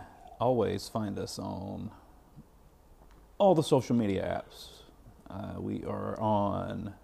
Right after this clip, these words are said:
TikTok as at eighties kids Ben Davis. We are on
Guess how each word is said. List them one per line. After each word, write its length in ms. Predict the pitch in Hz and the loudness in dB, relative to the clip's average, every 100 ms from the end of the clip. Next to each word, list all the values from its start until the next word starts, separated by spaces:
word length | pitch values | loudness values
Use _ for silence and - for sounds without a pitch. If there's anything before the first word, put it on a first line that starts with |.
| - - | -18 2
TikTok 560 | 170 - 127 - - - | 2 4 0 0 -8 -8
as 840 | 107 98 95 95 92 92 92 - - | -4 0 0 0 -2 -4 -6 -10 -6
at 320 | 104 104 - - - - | 0 0 -2 -10 -20 -2
eighties 340 | 113 110 107 - | 0 2 0 -4
kids 560 | - 120 110 107 104 | 0 2 4 4 0
Ben 300 | 104 117 107 | 0 2 2
Davis. 520 | 98 123 175 - - - - - - - - - - - - - - - | 4 2 2 -6 -12 -20 -20 -20 -20 -20 -20 -20 -20 -20 -20 -20 -20 -8
We 200 | 107 107 - | -2 -2 -2
are 100 | 107 | -4
on 280 | 107 107 | -2 -2